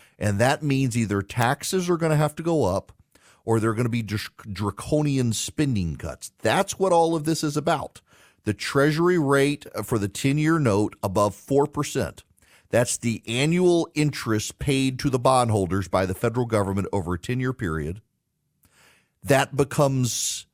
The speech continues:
an explosion of federal debt. That becomes unmanageable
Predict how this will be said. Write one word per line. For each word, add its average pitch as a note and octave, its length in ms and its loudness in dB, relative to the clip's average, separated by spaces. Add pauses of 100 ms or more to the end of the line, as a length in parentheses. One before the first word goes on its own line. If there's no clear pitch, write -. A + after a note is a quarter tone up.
(160)
an A#2 80 2
explosion B2+ 840 0
of F2+ 80 -2
federal F#2 360 -2
debt. - 460 -8 (680)
That B2+ 320 0
becomes A#2 640 -2
unmanageable A2+ 1120 0